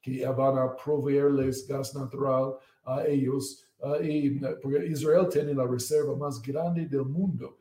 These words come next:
en este momento de gas natural. Y están, eh, ah, están desarrollándolo también en este momento a la vez. Ah, y, eh, eh, lo interesante de esto es, ah, ah, ah, antes que Israel siempre, eh,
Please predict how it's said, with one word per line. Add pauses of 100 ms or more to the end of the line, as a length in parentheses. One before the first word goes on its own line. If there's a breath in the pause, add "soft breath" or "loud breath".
(180 soft breath)
en
este
momento
de
gas
natural. (320 soft breath)
Y
están,
eh, (160)
ah,
están
desarrollándolo
también
en
este
momento
a
la
vez. (280 loud breath)
Ah,
y,
eh, (480)
eh,
lo
interesante
de
esto (300 soft breath)
es,
ah,
ah,
ah,
antes
que
Israel
siempre,
eh,